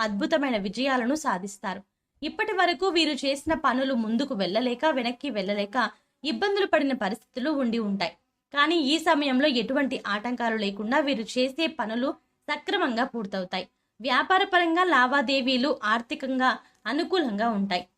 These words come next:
భాగస్వామ్య వ్యాపారం చేసేవారు జాగ్రత్తగా ఉండాలి. ఆర్థిక లావాదేవీలను ఎప్పటికప్పుడు స్పష్టంగా ఒకరితో ఒకరు చర్చించుకోవడం మంచిది. ఉద్యోగులు సంతోషకరమైన వార్తలను వింటారు.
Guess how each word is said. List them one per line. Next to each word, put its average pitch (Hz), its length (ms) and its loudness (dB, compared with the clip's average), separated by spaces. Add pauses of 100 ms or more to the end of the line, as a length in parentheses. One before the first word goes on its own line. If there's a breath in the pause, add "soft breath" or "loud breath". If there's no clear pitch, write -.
(220)
భాగస్వామ్య 320 640 2
వ్యాపారం 294 460 4
చేసేవారు 262 580 0
జాగ్రత్తగా 233 680 -2
ఉండాలి. 202 360 -2 (300)
ఆర్థిక 262 380 0
లావాదేవీలను 233 800 2
ఎప్పటికప్పుడు 277 720 -2
స్పష్టంగా 220 760 -2 (320 soft breath)
ఒకరితో 370 440 0
ఒకరు 285 220 2
చర్చించుకోవడం 262 840 -2
మంచిది. 202 440 -4 (300)
ఉద్యోగులు 370 500 0
సంతోషకరమైన 311 840 2
వార్తలను 220 560 2
వింటారు. 208 440 0